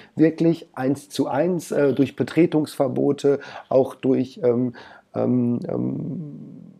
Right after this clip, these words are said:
Kontaktbeschränkungen. Kontaktbeschränkungen in den Einrichtungen. Auch die Erzieherinnen und auch die Sozialpädagogen sind auch für oftmals, oder Sozialpädagogen, Sozialarbeiterinnen sind auch oftmals im Homeoffice, die können sich nicht so austauschen.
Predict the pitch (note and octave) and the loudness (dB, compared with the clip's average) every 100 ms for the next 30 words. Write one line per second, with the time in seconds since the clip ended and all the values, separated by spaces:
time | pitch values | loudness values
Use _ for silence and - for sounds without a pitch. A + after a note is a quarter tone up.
0 | - - - - - - - - D3 - | -20 -20 -14 -14 -14 -16 -16 0 2 4
1 | F3 - - D3 - C#3 D#3 D3+ C#3+ C#3+ | 2 2 0 0 4 2 4 2 6 6
2 | D3 D3 E3+ E3 C#3+ - C3+ C3+ C3+ C3+ | 6 0 0 2 2 2 2 2 0 0
3 | C3+ C3+ C3+ C3+ - D#3+ - - E3 D#3+ | 0 2 2 0 2 0 0 0 4 4
4 | C#3+ D3 D3 - C#3 A#2+ C3 C3+ - C3+ | 6 6 4 0 -4 -2 2 2 4 2
5 | C#3+ - C#3 C3+ C3+ C3+ - - - E3 | 2 2 2 2 2 0 -6 -10 -4 -4
6 | - C#3+ - D#3 - C3 C3 - - A#2 | 0 0 2 -2 2 4 4 -2 -2 2
7 | A2 A2+ - A#2 B2+ A#2+ A#2+ A#2+ A2+ A#2 | 2 2 2 2 4 4 6 4 2 2
8 | B2 A#2 B2 A#2+ A#2 A#2 - - B2 C3 | 2 2 0 -2 -6 -8 -12 -2 0 0
9 | - B2+ C3+ A#2 C3+ C#3+ C3+ C3 C3 C#3+ | 2 2 2 6 6 6 2 2 0 0
10 | - C#3 C3+ C3 C#3+ - - C3+ - E3 | 0 0 0 0 -2 -2 0 0 2 0
11 | - - - - - | -2 -6 -6 -6 -12